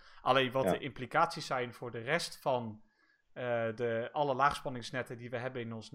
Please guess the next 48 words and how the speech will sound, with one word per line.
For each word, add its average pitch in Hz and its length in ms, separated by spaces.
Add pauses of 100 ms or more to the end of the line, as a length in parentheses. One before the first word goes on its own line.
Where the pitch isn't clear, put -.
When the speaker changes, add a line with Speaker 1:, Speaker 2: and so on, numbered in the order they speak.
Speaker 1:
in 127 160
ons 110 120
land, 135 300
daarvoor, 120 480
daar 117 160
zou 127 200
ik 135 60
wel 156 240
samen 175 300
met, 180 220
eh, 180 220
een 165 140
paar 175 140
netbeheerders 175 460
het 165 120
onderzoek 165 320
aan 156 140
willen 110 180
gaan, 107 240
ja, 98 160
wat 117 140
voor 123 100
consequenties 120 520
dat 113 160
heeft. 101 220
Ik 117 80
zou 110 160
best 113 200
wel 131 100
bij 131 120
mij 139 180
thuis 139 320
de 143 60
straat 135 320
open 139 220
willen 135 180
s-, - 160
eh, 135 160
schroeven 139 460
en 135 100
te 131 80
kijken 135 260
wat 131 140
voor 135 100
dra-, 131 200
kabel 143 300
ligt 147 220
er. 202 180